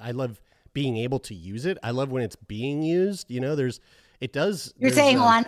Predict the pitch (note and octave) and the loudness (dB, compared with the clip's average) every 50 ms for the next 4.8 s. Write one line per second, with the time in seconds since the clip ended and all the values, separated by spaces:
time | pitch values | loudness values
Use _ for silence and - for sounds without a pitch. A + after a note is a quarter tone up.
0 | - C#4 B3 B3+ B3+ A#3+ A#3 A3+ A3 - - - G#3+ G#3 G#3 G3+ - C4+ C#4 C#4+ | 2 4 6 6 6 6 6 4 2 0 -2 -2 0 0 0 -2 0 2 4 4
1 | D#4 D#4 - - D4+ D4+ D4+ D#4 D#4 D4+ D4+ D4+ A#3 - C#3 - - - - G3 | 6 4 4 4 4 4 4 4 4 4 2 2 0 2 4 4 4 4 2 0
2 | G2 - - C3+ C3+ C3 C3 C#3+ C#3+ C#3+ C3+ B2+ - A#2 G2+ F#2+ G2 G#2 A#2 B2+ | 2 2 2 2 2 2 0 0 0 0 0 0 -2 -2 -2 -4 -4 -4 -2 -2
3 | B2 A2+ G#2 A2+ C3 B2+ A2 G2 F#2 F2 - A3+ B3 G3 G3+ G3+ G#3 A3 B3+ C4+ | -2 -2 -4 -4 -4 -4 -4 -4 -6 -6 0 4 4 6 6 4 4 4 4 6
4 | C4 C4+ C4 B3 A#3 A3 A3+ - C4 B3 B3 A#3 A#3 A#3 A3+ | 6 6 6 4 2 -2 0 4 6 6 6 6 6 2 0